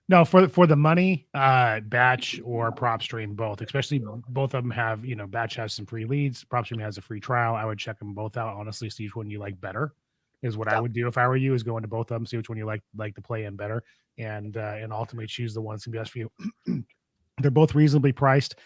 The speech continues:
Speaker 1: At the end of the day, when you're pulling lists through a company like List Source, you're talking about ten to twelve cents a lead. That stuff adds up significantly.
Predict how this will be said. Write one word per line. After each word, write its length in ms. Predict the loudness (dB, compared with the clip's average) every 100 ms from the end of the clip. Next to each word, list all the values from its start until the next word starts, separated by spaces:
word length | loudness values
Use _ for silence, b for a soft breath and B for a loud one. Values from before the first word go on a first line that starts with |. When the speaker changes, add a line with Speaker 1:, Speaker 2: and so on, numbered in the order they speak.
| b b
Speaker 1:
At 100 | 0
the 100 | 2
end 120 | 2
of 80 | 2
the 60 |
day, 120 | 4 4
when 120 | 2
you're 60 |
pulling 360 | 0 2 2 2
lists 200 | 0 0
through 120 | -2
a 40 | -2
company 240 | -2 -2
like 140 | -2 -2
List 180 | -4 -2
Source, 340 | -2 -2 -2
you're 300 | -4 -4 -4 -2
talking 180 | 0 0
about 240 | -2 -6
ten 240 | -4 -2 -2
to 80 |
twelve 300 | -4 -6 -6
cents 240 | -4 -4 -4
a 80 | -4
lead. 360 | -2 0 0
That 180 | -2 -6
stuff 200 | -8 -6
adds 280 | -6 -6 -6
up 160 | -8
significantly. 920 | -8 -12 -10 -6 -4 -2 -2 -4 -6